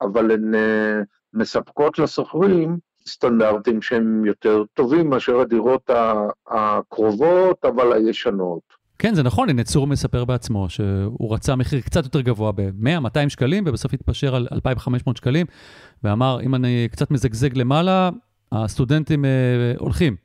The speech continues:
Speaker 1: זה מצב שבו שוק רווי,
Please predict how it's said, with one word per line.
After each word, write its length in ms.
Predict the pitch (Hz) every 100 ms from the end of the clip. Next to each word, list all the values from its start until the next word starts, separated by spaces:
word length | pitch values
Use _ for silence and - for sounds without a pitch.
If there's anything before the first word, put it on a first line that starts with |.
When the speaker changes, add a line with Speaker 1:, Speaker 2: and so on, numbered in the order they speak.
| _ _
Speaker 1:
זה 240 | 104 151
מצב 300 | 185 175 165
שבו 380 | - 151 123 143
שוק 600 | - 160 165 156 - -
רווי, 640 | 104 120 107 104 98 113